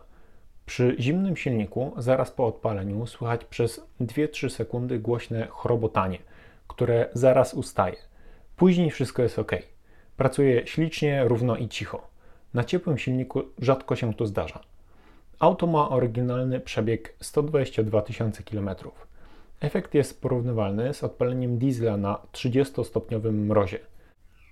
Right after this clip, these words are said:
Trzy sekundy głośnej pracy i dalej normalnie. Zastanawiam się, czy nie jest to wina jakichś minimalnych nieszczelności w układzie obiegu oleju, bo zaczęło mi delikatnie sieknąć spod elektrozaworów,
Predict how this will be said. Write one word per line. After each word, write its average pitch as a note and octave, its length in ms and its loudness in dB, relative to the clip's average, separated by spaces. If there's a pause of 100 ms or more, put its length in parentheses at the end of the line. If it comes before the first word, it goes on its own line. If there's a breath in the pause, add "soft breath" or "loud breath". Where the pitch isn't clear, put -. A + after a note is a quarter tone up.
(240 soft breath)
Trzy - 240 0
sekundy C#3 440 2
głośnej A#2 400 0
pracy E3+ 520 0
i C#3 60 0
dalej B2 280 4
normalnie. A2+ 540 0 (400 soft breath)
Zastanawiam D3 560 2
się, C3+ 320 -2
czy C3+ 140 -4
nie C3+ 120 -2
jest C#3+ 220 -6
to A#2+ 80 -4
wina A#2+ 300 -2
jakichś A2 300 -4
minimalnych A#2+ 680 -2
nieszczelności A#2 720 -4
w - 100 -20
układzie G#2+ 500 0 (100)
obiegu A2 380 2
oleju, F#2+ 260 2 (520 soft breath)
bo A#2+ 60 2
zaczęło B2+ 340 4
mi C3+ 140 -2
delikatnie A#2 520 -2
sieknąć A2 540 -4
spod - 300 -4 (200)
elektrozaworów, A2 880 2